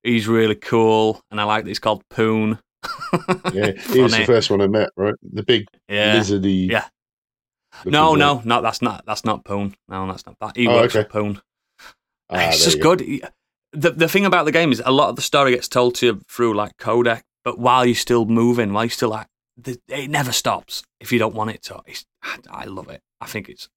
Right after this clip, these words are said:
Speaker 1: proper, like, nine out of ten material. The only negatives I'd give it is some bits I did die quite a lot.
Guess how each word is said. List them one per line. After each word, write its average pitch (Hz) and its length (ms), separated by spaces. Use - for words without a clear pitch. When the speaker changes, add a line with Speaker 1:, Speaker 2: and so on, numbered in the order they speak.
Speaker 1:
proper, - 580
like, 101 200
nine 104 320
out 101 140
of - 80
ten 98 200
material. 92 640
The 127 240
only 131 340
negatives 123 520
I'd 107 160
give 113 180
it 101 120
is 104 220
some 117 300
bits - 200
I 107 60
did 101 220
die 110 180
quite 117 260
a 120 60
lot. 123 260